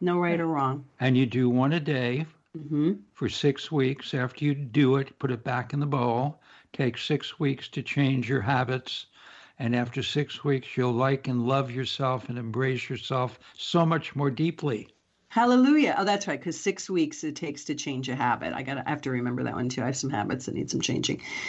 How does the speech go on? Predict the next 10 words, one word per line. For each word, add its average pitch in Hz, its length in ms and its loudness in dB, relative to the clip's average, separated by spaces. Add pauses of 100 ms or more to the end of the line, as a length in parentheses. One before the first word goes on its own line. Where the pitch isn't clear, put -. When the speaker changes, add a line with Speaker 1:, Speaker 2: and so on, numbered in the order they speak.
(280)
Speaker 1:
Second 240 440 6
one 202 360 6
is 170 260 0
pick 254 300 -2
something 220 400 0
that 190 100 0
you 170 140 4
dislike 214 520 2
about 139 300 0
yourself, 120 720 -6